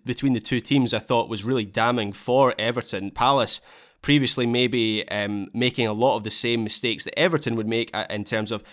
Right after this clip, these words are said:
spending a lot of money on cast-offs from big clubs and not really having a, an identity and playing stodgy, compact football. I guess Palace would argue that that kept them in the Premier League, but now under Vieira, they're really building something. There's an identity there. They've got exciting young players,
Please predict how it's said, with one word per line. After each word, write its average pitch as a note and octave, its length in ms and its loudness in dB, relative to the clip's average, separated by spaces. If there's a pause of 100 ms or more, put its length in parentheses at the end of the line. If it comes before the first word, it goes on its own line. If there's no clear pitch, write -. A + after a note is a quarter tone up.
(120)
spending C3 400 2
a A#2+ 40 2
lot A2 180 0
of G2+ 80 -8
money A#2 320 2
on G2+ 200 -4
cast-offs A2+ 540 -2
from G#2+ 180 -6
big G#2+ 200 -6
clubs G#2+ 340 -4
and G#2 80 -4
not A2+ 140 -2
really A2 180 -6
having G#2+ 320 -2
a, G2+ 220 -2 (280)
an G#2+ 120 -4
identity C#3 680 0
and G#2+ 160 0
playing A2 300 -2
stodgy, A2 800 0 (240)
compact A#2 440 -2
football. A2+ 480 0 (100)
I A2+ 80 -6
guess C3+ 220 2
Palace B2+ 400 2
would A2 100 -4
argue A2 240 -2
that G2 140 -8
that A2+ 220 0
kept - 240 -2
them A#2+ 100 -2
in B2 100 2
the A2 60 -4
Premier A#2+ 320 0
League, C#3+ 180 0
but G#2 140 -4
now C3+ 340 2
under A2+ 220 -2
Vieira, A2 440 0
they're A2 140 -2
really A#2 240 -2
building A#2+ 540 0
something. A2+ 420 -2
There's G#2 180 -4
an A2 60 -4
identity A#2 640 -2
there. A2+ 220 0
They've G#2 120 -6
got G#2+ 220 -4
exciting A#2 640 -2
young A2 220 -2
players, A#2+ 440 -2